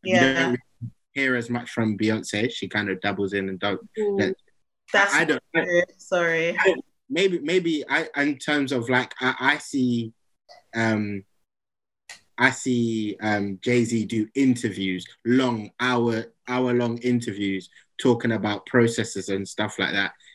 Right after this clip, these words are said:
Speaker 1: Like, I don't re-, I've not seen that.
Speaker 2: Beyonce always comes out with a documentary for every, or
Speaker 1: And,
Speaker 2: for
Speaker 1: but this is
Speaker 2: vast
Speaker 1: what, but
Speaker 2: majority
Speaker 1: this,
Speaker 2: of her
Speaker 1: I mean,
Speaker 2: album.
Speaker 1: her one is always, like, some well-packaged documentary
Speaker 2: But
Speaker 1: type.
Speaker 2: when you, but it's
Speaker 1: type.
Speaker 2: literally just,
Speaker 1: But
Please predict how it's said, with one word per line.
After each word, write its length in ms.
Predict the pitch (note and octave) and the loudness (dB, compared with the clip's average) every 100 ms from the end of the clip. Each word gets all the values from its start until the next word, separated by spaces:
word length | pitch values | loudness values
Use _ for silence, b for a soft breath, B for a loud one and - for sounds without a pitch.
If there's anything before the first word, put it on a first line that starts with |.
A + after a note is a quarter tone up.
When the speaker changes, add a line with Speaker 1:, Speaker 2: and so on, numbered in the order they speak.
| _ | _
Speaker 1:
Like, 260 | A2 G2 - - | -2 -2 -8 -6
I 100 | A2+ | -4
don't 500 | A#2+ B2 A#2+ G#2 G2+ | 0 0 0 -6 -4
re-, 160 | A2+ A#2+ | 0 0
I've 240 | A#2 A2+ - | 0 -2 2
not 260 | A#2+ A#2+ | 2 2
seen 260 | - B2 A#2+ | -4 -2 2
that. 240 | F3+ - - | 2 0 0
Speaker 2:
Beyonce 360 | A3 G3 G3+ - _ | -2 -4 -12 -20 _
always 300 | G3+ G#3 G3+ | -2 0 0
comes 280 | G#3 F#3+ F#3 | -2 -6 2
out 140 | F3 E3+ | 2 2
with 120 | E3+ | 0
a 60 | |
documentary 680 | E3 D#3 - E3+ E3 D#3+ E3 | 0 0 0 0 0 -2 -4
for 140 | E3+ | 0
every, 600 | D#3 E3 E3+ E3 D#3+ D#3+ - | 2 2 2 0 0 -2 -4
or 200 | - F3+ | 0 2
Speaker 1:
And, 100 | E3+ | 4
Speaker 2:
for 220 | F#3 F3 - | 4 4 4
Speaker 1:
but 120 | - - | 0 0
this 140 | E3+ | 0
is 40 | B2+ | 4
Speaker 2:
vast 220 | F3+ D3+ | 4 4
Speaker 1:
what, 100 | C3 | 2
but 120 | F3 | 4
Speaker 2:
majority 160 | E3+ D#3 | 2 2
Speaker 1:
this, 80 | E3+ | 0
Speaker 2:
of 120 | C#3 | 0
her 60 | |
Speaker 1:
I 20 | C3 | 2
mean, 100 | D3+ | 4
Speaker 2:
album. 160 | E3+ - _ - | 2 -2 _ 0
Speaker 1:
her 140 | C#3+ | 0
one 180 | C#3+ C#3 | 2 0
is 220 | C#3 A#2 - | 0 -2 -2
always, 440 | B2+ B2 A#2+ A#2+ | 0 2 0 -2
like, 260 | A2+ A2+ - | -4 -4 -2
some 240 | B2 A2+ | 0 0
well-packaged 840 | A2 A2+ A2 - A2+ - G2+ F#2+ - b b _ | 2 2 0 0 -2 0 -4 -6 -12 b b _
documentary 1000 | C3 A#2 - A2+ A2+ A#2 - G#2 G#2 G2+ - B B - | 2 2 2 0 0 -4 -4 0 0 0 -6 B B 2
Speaker 2:
But 80 | A#3 | 4
Speaker 1:
type. 80 | |
Speaker 2:
when 100 | B3+ | 4
you, 160 | D4+ D#4+ - - | 2 -2 -6 -12
but 280 | G#3 A#3+ A#3+ | 0 4 4
it's 120 | - | 2
Speaker 1:
type. 80 | - | -4
Speaker 2:
literally 320 | D4 - B3+ | -4 0 0
just, 260 | G3 A3+ A3+ | 4 4 4
Speaker 1:
But 260 | F#3 G3+ | 2 -2